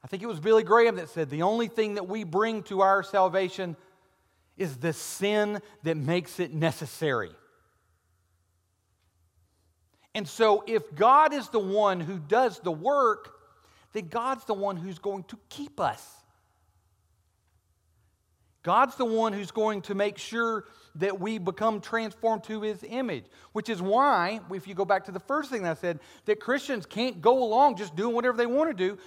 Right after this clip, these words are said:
God won't let them. I went for six or seven years living like an idiot. I was angry at God.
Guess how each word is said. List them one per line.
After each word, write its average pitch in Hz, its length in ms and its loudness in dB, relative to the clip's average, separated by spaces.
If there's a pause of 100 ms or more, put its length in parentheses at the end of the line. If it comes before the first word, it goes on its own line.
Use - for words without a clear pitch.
(120)
God 240 280 4
won't 262 200 2
let 294 260 4
them. 170 260 0 (2000)
I 208 140 6
went 262 340 0
for 196 520 2 (720)
six - 320 -10
or 185 100 -2
seven 220 640 -2
years 147 600 -4 (240)
living 190 540 0
like 151 460 2
an 135 220 -12
idiot. 127 480 -12 (800)
I 139 80 -10
was 113 180 -12 (100)
angry 233 540 -2
at 208 140 -2
God. 180 440 4